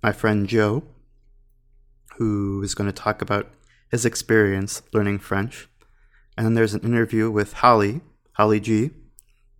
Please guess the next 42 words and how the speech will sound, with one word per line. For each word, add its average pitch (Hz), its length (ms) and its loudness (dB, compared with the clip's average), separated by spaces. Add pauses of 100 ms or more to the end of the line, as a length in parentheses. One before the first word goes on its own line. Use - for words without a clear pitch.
(120)
the 95 540 -2
illustrator 104 540 0
of 98 320 -8
the 98 80 -6
Three 113 200 0
Musketeers 110 560 -2
project, - 540 -4
that 101 100 -2
I 95 40 0
can't - 280 -4
talk - 260 -2
about. - 280 -12 (360)
I - 60 -8
think 110 180 -2
I've 101 140 -2
said 98 240 -2
too - 140 -6
much. 95 400 -8 (180)
And 113 160 6
then 120 100 6
after 113 280 4
that, 113 300 2
what's 113 220 2
gonna 113 200 2
happen 117 340 2
of, 110 240 -8
with 113 160 -4
this? 120 360 -2
I'm 120 100 2
gonna 120 120 2
keep 123 240 -4
it 123 80 -6
going, 110 320 4
of 98 140 -6
course. 101 400 -4 (120)
I'd 110 160 -2
like 117 160 4
to - 80 -4
talk - 300 0
about 107 320 0
individual 110 600 2
works. - 580 -6